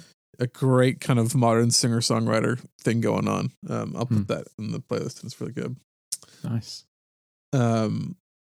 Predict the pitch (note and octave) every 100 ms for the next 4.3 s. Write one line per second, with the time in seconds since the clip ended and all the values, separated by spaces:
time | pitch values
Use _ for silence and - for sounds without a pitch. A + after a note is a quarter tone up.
0 | _ _ - C3 A2+ - D3+ B2+ A#2 -
1 | - - C#3 E3 - D3 C#3+ D3+ D#3+ E3+
2 | G#3+ F#3 D#3 C#3+ C3+ B2 D3 B2+ C3+ A#2+
3 | B2+ B2+ - - C3 B2 A#2 B2+ A#2+ B2
4 | B2 - -